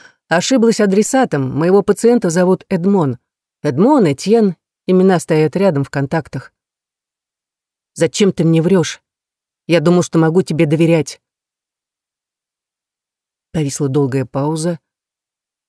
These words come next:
Луиза поняла, что мальчик с трудом сдерживает рыдание.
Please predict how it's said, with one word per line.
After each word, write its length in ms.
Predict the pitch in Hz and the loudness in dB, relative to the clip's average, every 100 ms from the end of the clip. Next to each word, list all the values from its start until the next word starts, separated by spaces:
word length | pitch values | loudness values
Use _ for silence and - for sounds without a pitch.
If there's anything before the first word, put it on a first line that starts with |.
| _ _ | _ _
Луиза 340 | 160 196 202 196 | 0 2 4 2
поняла, 380 | 196 196 202 185 | 2 4 2 0
что 160 | 190 | -2
мальчик 480 | 190 196 - 180 - - | 0 0 -2 -8 -10 -18
с 160 | - - | -14 -6
трудом 360 | 170 165 190 | -2 2 2
сдерживает 500 | 156 180 156 170 165 | 2 0 0 -2 -2
рыдание. 560 | 185 165 147 135 127 | -2 -2 -2 -2 -4